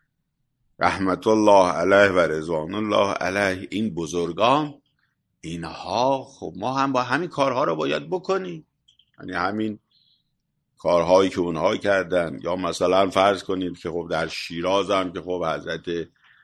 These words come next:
سید احمد و سید محمد و، و همینطور امامزادگانی که در اونجا هستن و هر کدام از اینها مفیض هستند، یعنی دارای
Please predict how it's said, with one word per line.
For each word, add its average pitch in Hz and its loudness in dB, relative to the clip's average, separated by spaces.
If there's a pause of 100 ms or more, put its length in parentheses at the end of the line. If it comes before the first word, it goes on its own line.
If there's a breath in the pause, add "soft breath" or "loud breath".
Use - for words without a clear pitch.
(220 soft breath)
سید 78 -8
احمد 78 -6
و 90 -2
سید 73 -6
محمد 78 -8
و، 87 -4
و - -4
همینطور 92 -4 (200)
امامزادگانی 87 -2
که 113 -2
در 90 0
اونجا 87 0
هستن 147 2
و 139 2
هر 110 4
کدام 135 -2
از 120 -4
اینها 95 0
مفیض 127 -6
هستند، 80 2
یعنی 82 -10
دارای 117 0